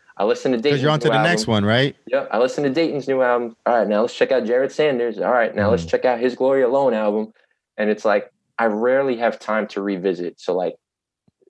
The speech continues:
Speaker 1: it's really, the song or the artist really, really has to catch my eye or my ear when it's like, "Yo, this is special." Um, and unfortunately, like, it's super hard because I just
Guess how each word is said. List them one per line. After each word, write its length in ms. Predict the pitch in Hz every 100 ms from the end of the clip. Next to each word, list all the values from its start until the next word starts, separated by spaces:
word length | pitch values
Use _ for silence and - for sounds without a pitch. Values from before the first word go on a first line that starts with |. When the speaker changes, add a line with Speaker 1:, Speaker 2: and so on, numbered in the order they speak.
| _ -
Speaker 1:
it's 280 | 110 -
really, 480 | - 107 127 139 127
the 140 | 113 110
song 580 | - 135 135 120 110 - -
or 140 | 104
the 140 | 95 -
artist 320 | 110 98 90
really, 540 | 87 95 123 131 123 110
really 380 | 95 104 101
has 200 | 92 92 -
to 80 |
catch 360 | 85 - 92 -
my 180 | 92 87
eye 300 | - 90 87
or 120 | 87 87
my 220 | 85 82
ear 340 | - 92 82 82
when 140 | 82
it's 160 | 85 -
like, 200 | - -
"Yo, 200 | 104 92
this 240 | 107 107
is 120 | 92
special." 600 | - - 90 - - - - _ _ _ _ _ _
Um, 260 | 98 92 92
and 100 | 101 95
unfortunately, 680 | 90 - 127 - 107 98
like, 140 | 95 92
it's 160 | 92
super 320 | - 113 92 95
hard 400 | 113 110 87 82
because 300 | 85 90 90
I 80 |
just 240 | 87 87